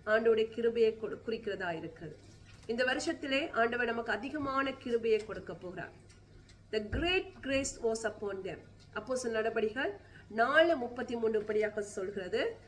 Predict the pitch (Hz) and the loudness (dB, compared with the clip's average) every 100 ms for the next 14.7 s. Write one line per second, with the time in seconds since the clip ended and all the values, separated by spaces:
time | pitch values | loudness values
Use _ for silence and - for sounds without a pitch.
0 | - - 220 262 247 214 208 220 220 269 | -16 -12 -8 -6 -2 -2 0 -4 -2 -2
1 | 311 440 - - - - 220 233 226 - | -2 -4 -16 -20 -10 -2 0 0 -4 -2
2 | 226 294 440 - - - - - - - | -4 -4 -6 -12 -20 -20 -20 -20 -20 -20
3 | - - - - 254 254 254 - 208 247 | -20 -20 -20 -4 2 2 0 0 0 0
4 | 403 - - - - 294 277 370 370 392 | -4 -8 -20 -20 -10 -6 8 8 10 6
5 | 240 269 302 - 311 339 403 - 269 311 | 4 -2 -4 -4 -2 -4 -4 -4 -2 0
6 | 320 294 285 269 262 226 226 233 254 381 | 0 0 2 0 2 2 2 4 2 2
7 | - - 220 233 330 320 320 247 240 247 | -8 -6 -4 -2 0 0 0 -2 -2 -4
8 | 262 - - - 262 285 370 359 403 381 | -4 -6 -12 -8 -4 0 2 2 0 0
9 | 233 233 247 240 240 247 226 220 226 220 | 2 2 2 -2 -4 -4 -2 -2 -4 -6
10 | 190 - 165 165 - - - - - - | -6 -6 -8 -8 -12 -16 -20 -20 -14 -4
11 | 233 254 240 294 349 370 339 254 226 226 | -2 2 4 4 4 6 6 6 6 6
12 | 226 - - 277 294 330 330 294 277 - | 2 -2 -10 -6 -2 0 2 2 0 -6
13 | - 220 208 214 190 196 190 185 170 170 | 0 0 2 0 -2 -4 -6 -6 -8 -8
14 | 175 190 185 233 294 339 349 | -8 -8 -10 -6 -2 0 -2